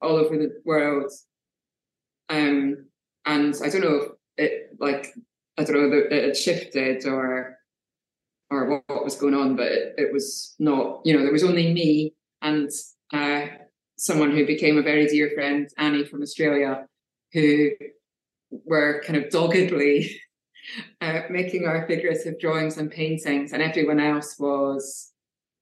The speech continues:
you know, just doing kind of mad stuff, like, you know, putting a bit of, a big kind of blob of paint on the wall and then watching it drip onto the floor and, you know, photographing that. And we were all, you know, having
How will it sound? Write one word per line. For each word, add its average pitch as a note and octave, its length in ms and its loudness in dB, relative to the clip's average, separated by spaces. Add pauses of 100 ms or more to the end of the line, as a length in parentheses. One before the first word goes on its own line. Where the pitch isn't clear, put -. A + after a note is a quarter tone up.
(120)
you D#3 100 2
know, B2 300 2
just B2 300 -4
doing B2 500 0
kind - 200 -2
of B2+ 80 2
mad B2 320 0
stuff, B2 480 -6
like, B2+ 340 -2
you B2+ 60 -4
know, B2+ 220 0
putting C3 340 0
a C3 100 -2
bit A#2+ 160 -2
of, B2+ 240 -2 (720)
a - 40 -10
big B2+ 320 -2
kind C#3 200 -2
of - 80 -8
blob D3 320 2
of - 140 -4
paint D3+ 420 2
on C#3+ 120 0
the C#3 60 0
wall C#3 440 0
and C3+ 140 -2
then C3+ 220 0
watching C#3 380 -6
it C3 200 -6
drip C3 300 -2
onto B2+ 220 -2
the C3+ 80 -12
floor C3+ 500 -2
and, B2+ 300 2 (840)
you C#3 160 4
know, B2+ 360 0 (260)
photographing C#3+ 680 0
that. C#3 320 -4 (140)
And C#3+ 100 2
we D3 120 4
were D#3+ 180 4
all, D#3+ 500 2 (180)
you D#3 140 4
know, C#3 260 0
having C#3 460 -4